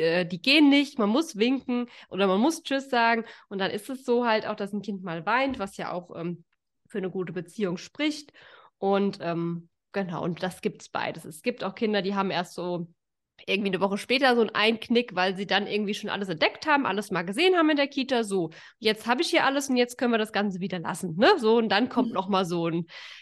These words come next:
Speaker 1: ja, so ein, so ein, so ein Tief, wo dann alle noch mal, "Hm, was ist jetzt los?" Ähm, genau, aber da wird wahrscheinlich auch erst mal so bewusst, dass es jetzt nicht mal so ein Tagesausflug, den man jetzt mal gemacht hat, nee, das bleibt jetzt erst mal so, ne? Und deswegen ist da,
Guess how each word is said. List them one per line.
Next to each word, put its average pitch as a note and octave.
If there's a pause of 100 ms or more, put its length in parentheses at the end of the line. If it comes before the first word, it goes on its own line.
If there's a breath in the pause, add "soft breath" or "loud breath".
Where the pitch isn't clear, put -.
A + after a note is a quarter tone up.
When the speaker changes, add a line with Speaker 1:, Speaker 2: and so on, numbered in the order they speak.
Speaker 1:
ja, F3 (120)
so F3
ein, F#3
so F#3
ein, F3
so E3+
ein F3+
Tief, D#4
wo G3+
dann F#3+
alle E3
noch G3
mal, F3+
"Hm, C#4+
was A3
ist -
jetzt -
los?" C#4+ (400 loud breath)
Ähm, F#3+
genau, E3
aber A#3+
da C4
wird C4+
wahrscheinlich A#3
auch -
erst -
mal G#3+
so G3
bewusst, F#3+
dass F3
es E3+
jetzt E3+
nicht G#3+
mal F#3+
so F3
ein F3+
Tagesausflug, B3
den B3+
man B3
jetzt B3
mal A#3+
gemacht A#3+
hat, B3
nee, G3+
das A3+
bleibt C#4
jetzt D#3+
erst D3
mal D3+
so, C3+
ne? A#3
Und G3+
deswegen G3
ist F#3
da, E3